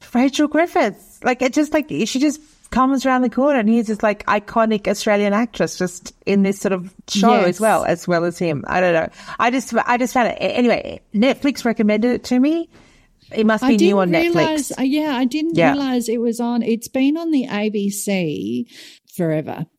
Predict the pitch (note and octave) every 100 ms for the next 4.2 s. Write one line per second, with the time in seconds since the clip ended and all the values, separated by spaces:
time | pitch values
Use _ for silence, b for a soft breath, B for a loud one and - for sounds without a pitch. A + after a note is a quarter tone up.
0 | - E3+ D#3 D3 G#3 C#4+ - G3+ G#3 G3+
1 | F3+ F3 F3+ D3 C#3 C#3 - - C3 -
2 | - - - F4 F4+ F4+ - F4 F4 D#4
3 | D4+ A#3+ - - _ - B3 C#4 D4 D4+
4 | D#4 A#3